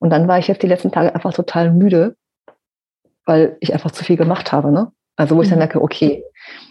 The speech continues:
Speaker 1: also dieser Input und diese Klarheit und diese Inspiration, die du da bekommen hast,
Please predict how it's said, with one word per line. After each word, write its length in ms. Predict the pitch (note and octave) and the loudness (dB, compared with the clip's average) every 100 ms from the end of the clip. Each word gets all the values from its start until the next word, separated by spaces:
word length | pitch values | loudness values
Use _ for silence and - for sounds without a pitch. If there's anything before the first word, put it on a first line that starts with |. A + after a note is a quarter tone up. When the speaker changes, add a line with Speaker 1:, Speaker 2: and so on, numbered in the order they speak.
| _ _ _ - | _ _ _ -4
Speaker 1:
also 200 | D#3+ E3+ | 0 2
dieser 280 | F3 F3 - | 4 4 2
Input 480 | G#3+ A3 A3 G#3 | 2 2 2 2
und 200 | F#3+ F3+ | 2 2
diese 380 | F3 E3+ D3 C#3 | 2 2 2 0
Klarheit 440 | - F3+ F#3 G3 - | -2 -2 0 0 0
und 80 | |
diese 160 | E3+ E3+ | 0 -2
Inspiration, 460 | D3+ F3 E3+ - F#3+ | -2 -4 -2 0 2
die 80 | |
du 80 | F3 | 2
da 20 | |
bekommen 360 | E3+ E3+ - F3+ | 0 -2 -2 0
hast, 180 | F#3 | -2